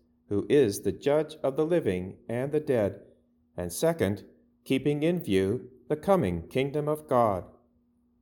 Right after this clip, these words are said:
He urges the young Timothy, therefore, as follows, quote, "In the presence of God and of Jesus Christ, who is the judge of the living and the dead,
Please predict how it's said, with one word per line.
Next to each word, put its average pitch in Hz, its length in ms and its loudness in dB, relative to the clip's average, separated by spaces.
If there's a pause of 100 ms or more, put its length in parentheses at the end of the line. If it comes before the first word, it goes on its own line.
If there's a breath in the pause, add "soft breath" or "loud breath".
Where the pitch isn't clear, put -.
(200)
He 175 260 -2
urges 175 460 2
the 104 100 0
young 110 280 0
Timothy, 131 500 -2
therefore, 107 580 0
as 135 220 -2
follows, 95 580 0 (180)
quote, 98 400 0 (600)
"In 117 160 4
the 175 100 2
presence 101 460 0
of 101 200 -2
God 143 340 4 (140)
and 151 160 -2
of 165 120 0
Jesus 170 380 -4
Christ, 147 640 -2
who 98 200 -2
is 135 240 2
the 156 100 -4
judge 147 440 0
of 98 160 -4
the 101 80 -4
living 123 400 0
and 104 140 -4
the 104 60 -2
dead, 131 480 0